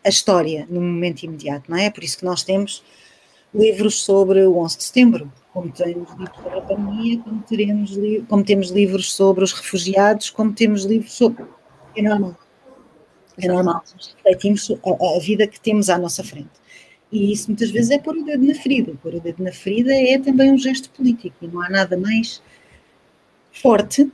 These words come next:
Speaker 1: do que a palavra. Basta pensar que em todos os, eh, estados totalitários, em todas as ditaduras, as primeiras pessoas a serem medidas, digamos assim, da sua atividade são os poetas, os cantores,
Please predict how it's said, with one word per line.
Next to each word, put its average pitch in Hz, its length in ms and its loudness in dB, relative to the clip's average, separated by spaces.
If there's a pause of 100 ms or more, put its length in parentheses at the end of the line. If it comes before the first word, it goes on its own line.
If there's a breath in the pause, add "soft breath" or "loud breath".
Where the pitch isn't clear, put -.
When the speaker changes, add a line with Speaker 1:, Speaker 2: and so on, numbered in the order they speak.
(120)
Speaker 1:
do 226 120 -4
que 233 120 -2
a 233 40 -2
palavra. 196 460 2
Basta 180 380 -4
pensar 202 580 0
que 226 440 4
em 202 120 0
todos 190 480 -6
os, 180 360 -18
eh, 165 240 -8
estados - 540 -2
totalitários, 170 800 -8
em 170 60 -16
todas 185 320 -8
as 180 120 -12
ditaduras, 165 720 -18 (320)
as 175 100 -12
primeiras 262 520 4
pessoas 175 500 -2
a 180 60 -2
serem 180 440 -6 (260)
medidas, 226 720 6
digamos 175 360 2
assim, 180 280 -4
da 175 100 -6
sua 170 200 -6
atividade 180 520 -2
são 196 340 -2 (500 soft breath)
os 202 120 -10
poetas, 208 760 0
os 233 120 -10
cantores, 190 720 -6